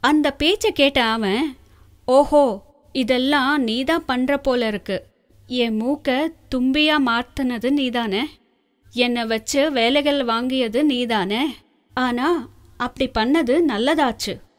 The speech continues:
எதுக்குன்னா இவ்ளோ நாளா நான் மனுஷத்தன்மைய மறந்து போயிட்டேன். அந்த விலங்குகள் கிட்ட கடினமா நடந்துக்கிட்டேன்.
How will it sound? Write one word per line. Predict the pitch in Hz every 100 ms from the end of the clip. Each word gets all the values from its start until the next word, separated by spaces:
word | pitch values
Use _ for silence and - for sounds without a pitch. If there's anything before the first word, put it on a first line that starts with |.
| _ _
எதுக்குன்னா | 214 254 359 349 285 226 269 - _
இவ்ளோ | 247 285 359
நாளா | 285 262 302
நான் | 320 220 208
மனுஷத்தன்மைய | 202 247 294 339 330 247 240 214 240
மறந்து | 320 220 269 311
போயிட்டேன். | 277 220 190 165 _ _ _ _ _ _ _
அந்த | - 262 254
விலங்குகள் | 226 226 285 359 349 294
கிட்ட | 233 220 214 254 -
கடினமா | 202 214 208 214 330
நடந்துக்கிட்டேன். | 262 233 247 262 226 202 180